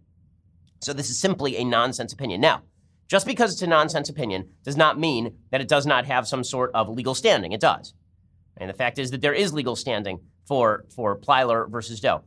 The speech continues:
What that means is that when President Trump says that he can simply issue an executive order and overrule that Supreme Court ruling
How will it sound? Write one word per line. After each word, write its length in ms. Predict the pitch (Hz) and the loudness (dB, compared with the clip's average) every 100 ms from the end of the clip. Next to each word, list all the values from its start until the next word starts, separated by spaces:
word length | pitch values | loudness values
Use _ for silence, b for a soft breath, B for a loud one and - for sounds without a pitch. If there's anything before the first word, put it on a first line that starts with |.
| _ | _
What 120 | 139 | 2
that 120 | 156 | 2
means 360 | 160 202 151 139 | 4 4 4 0
is 60 | 131 | -2
that 120 | 131 | -2
when 120 | 131 | 0
President 400 | 175 190 175 151 | 0 2 2 0
Trump 200 | 147 135 | 0 0
says 280 | - 131 135 | 0 0 0
that 100 | 120 | -8
he 80 | 123 | -8
can 140 | 127 | -6
simply 360 | 156 143 131 120 | -4 -4 -6 -6
issue 220 | 123 139 | -4 -2
an 60 | |
executive 460 | 113 98 120 123 101 | -2 -2 -4 -4 -4
order 320 | 107 117 123 - | -2 -2 -4 -10
and 120 | 117 123 | -6 -4
overrule 520 | 135 131 123 131 131 | -2 -4 -2 -2 0
that 160 | 117 | -2
Supreme 320 | - 117 135 131 | -4 -8 -8 -4
Court 220 | 127 101 | -4 -4
ruling 300 | 113 123 | -4 -4